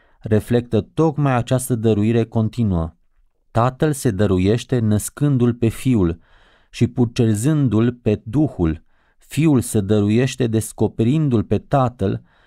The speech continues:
și trimițându-l pe Duhul în lume, iar Duhul se dăruiește mărturisindu-l pe Tatăl și confirmându-l pe Fiul, în unitate de dragoste și comuniune perfectă.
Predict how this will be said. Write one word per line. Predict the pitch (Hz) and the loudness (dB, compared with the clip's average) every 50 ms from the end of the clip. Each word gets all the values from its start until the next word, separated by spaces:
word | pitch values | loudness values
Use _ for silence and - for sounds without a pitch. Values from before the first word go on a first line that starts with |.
| _ _ _ | _ _ _
și | - - 123 113 | -8 -6 -6 -4
trimițându-l | - 127 127 120 120 120 - - 151 151 139 139 131 123 117 | 0 2 2 2 2 0 0 -2 -2 0 2 0 0 0 -2
pe | 120 - 110 | 0 0 0
Duhul | 98 95 107 135 123 - - 131 123 | 0 0 -2 -4 -2 0 0 0 2
în | 131 131 131 | 2 2 2
lume, | 135 143 139 113 90 85 85 82 - _ _ _ _ _ _ | 2 2 0 0 0 -2 -2 -4 -8 _ _ _ _ _ _
iar | - 87 92 92 90 | -4 0 2 2 2
Duhul | 85 78 80 110 120 - - 147 156 165 160 - _ _ _ _ _ _ | 0 0 -2 -2 -2 -2 -2 -2 -2 -2 -2 -6 _ _ _ _ _ _
se | - - 120 | -4 -2 -2
dăruiește | 110 104 113 107 120 127 120 - - 120 107 | 0 2 2 2 2 2 0 0 -2 0 2
mărturisindu-l | 107 107 107 107 - - 110 101 95 - - - 160 160 143 123 113 98 | 2 2 2 0 0 -2 -2 -2 -2 -2 -2 -2 -2 -2 0 0 -2 -2
pe | - - 87 | 0 -2 -4
Tatăl | - - - 90 95 107 - - 131 135 | -4 0 2 2 2 2 0 -2 -2 -2
și | 131 - - 107 | -4 -4 -6 -10
confirmându-l | - - - 104 98 90 - - 98 90 90 95 107 123 131 127 131 135 123 | -8 -4 -2 -2 -2 -2 -2 -2 0 0 2 2 2 2 0 2 0 0 0
pe | - - 117 | 0 -2 -4
Fiul, | 113 - - 127 113 95 90 87 - _ _ _ _ _ _ _ - - | -4 -4 -4 -4 -2 -2 -4 -4 -8 _ _ _ _ _ _ _ -16 -4
în | - 120 | -2 0
unitate | 120 117 113 110 104 - - 113 107 123 127 139 123 | 2 2 2 2 0 0 2 0 0 2 0 -2 -2
de | 110 110 | -2 -2
dragoste | 98 87 98 98 101 107 107 123 135 127 - - 143 139 135 120 110 - | -2 0 0 2 2 2 0 -2 -4 -4 -4 -6 -4 -4 -4 -6 -8 -12
și | - - - 110 | -14 -10 -10 -10
comuniune | - - 110 95 92 92 92 95 104 107 104 | -4 -4 -2 0 0 0 0 0 0 -2 -2
perfectă. | - - 110 92 - - 95 85 - - - 87 - - | -2 -2 -4 -4 -4 -4 -6 -8 -8 -8 -16 -16 -16 -16